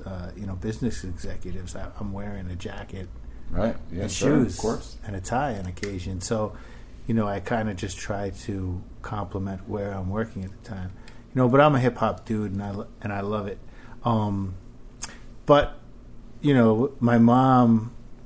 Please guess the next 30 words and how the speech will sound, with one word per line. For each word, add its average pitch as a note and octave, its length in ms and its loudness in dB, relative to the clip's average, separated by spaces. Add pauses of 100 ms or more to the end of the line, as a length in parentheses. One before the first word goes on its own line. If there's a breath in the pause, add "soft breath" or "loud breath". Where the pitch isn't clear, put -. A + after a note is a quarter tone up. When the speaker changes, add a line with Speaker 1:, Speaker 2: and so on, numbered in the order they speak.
(340)
Speaker 1:
it's - 140 -2
funny C3+ 280 4
'cause F#2 300 -2
we're, G#2 300 -4
we're A2+ 120 2
out A2+ 180 4
here A2 180 4
in G2 80 -2
Brooklyn G#2+ 360 0
recording, G2 580 0
and G2+ 320 -4 (200)
my G2+ 160 -2
mom A2 340 0
grew G2+ 260 -4
up G2 220 -6 (160)
close A2+ 340 -2
to G#2 100 -10
here G2 340 -4 (360 loud breath)
on G#2 160 0
Woodruff G2 400 0
Avenue. G2+ 460 -4 (640 loud breath)
Um, F#2 500 -4 (160)
and G2+ 200 -2
my, G2 260 -4 (140)
and G2 160 -4
her D3 180 2
father F#2 460 -2
was F#2+ 380 -2
a, F#2 360 -4
uh, - 360 -10